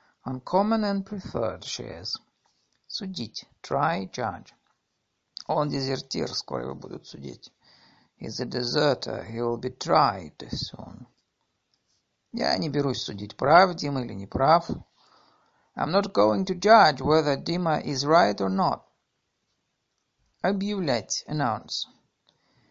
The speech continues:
Председатель избирательной комиссии объявил итоги голосования. The chair of the electoral committee announced the results of the voting. Изменяться, change.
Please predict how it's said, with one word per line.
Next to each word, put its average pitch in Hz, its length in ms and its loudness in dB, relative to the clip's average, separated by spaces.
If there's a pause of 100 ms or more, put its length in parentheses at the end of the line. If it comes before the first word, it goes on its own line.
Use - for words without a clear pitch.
(400)
Председатель 196 800 2
избирательной 151 640 2
комиссии 233 760 0
объявил 208 760 0
итоги 180 720 2
голосования. 127 1200 -4
The 123 200 -4
chair 175 320 2
of 123 360 2
the 123 140 -2
electoral 180 560 -2
committee 196 640 -2 (800)
announced 180 680 2
the 190 120 0
results 120 540 -2
of 120 120 -8
the 123 80 -8
voting. 123 680 -2 (680)
Изменяться, 185 800 0 (140)
change. 120 500 -8